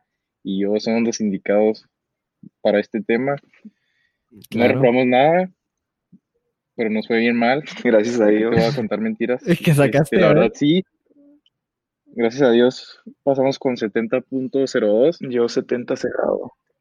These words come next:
Speaker 1: Y, pues, sí, me fue bien mal este semestre. ¿Para qué te cuento mentiras?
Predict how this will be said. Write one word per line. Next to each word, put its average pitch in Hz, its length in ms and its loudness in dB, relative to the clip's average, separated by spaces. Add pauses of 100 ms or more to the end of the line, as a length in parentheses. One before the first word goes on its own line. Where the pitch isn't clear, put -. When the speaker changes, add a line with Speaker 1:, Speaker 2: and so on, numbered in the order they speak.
Speaker 1:
Y, 104 720 0
pues, 104 200 -8
sí, 120 160 -4
me 196 120 2
fue 147 140 2
bien 175 120 2
mal 165 160 -2
este 190 180 -2
semestre. 147 460 -6
¿Para 123 200 -6
qué 113 100 -10
te 131 140 -10
cuento 156 180 -6
mentiras? 131 480 -4